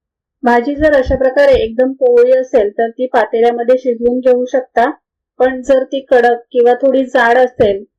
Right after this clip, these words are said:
तर कुकरमध्ये दोन ते तीन शिट्ट्या देऊन शिजवून घ्या. मगाशी सांगितल्याप्रमाणे या भाजीला थोडासा उग्र वास असतो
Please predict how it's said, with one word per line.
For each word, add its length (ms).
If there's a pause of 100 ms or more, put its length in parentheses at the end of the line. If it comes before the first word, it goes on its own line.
(360)
तर 140
कुकरमध्ये 680
दोन 280
ते 120
तीन 240
शिट्ट्या 360
देऊन 240
शिजवून 500
घ्या. 260 (1400)
मगाशी 380
सांगितल्याप्रमाणे 880
या 100
भाजीला 400
थोडासा 520
उग्र 260
वास 280
असतो 380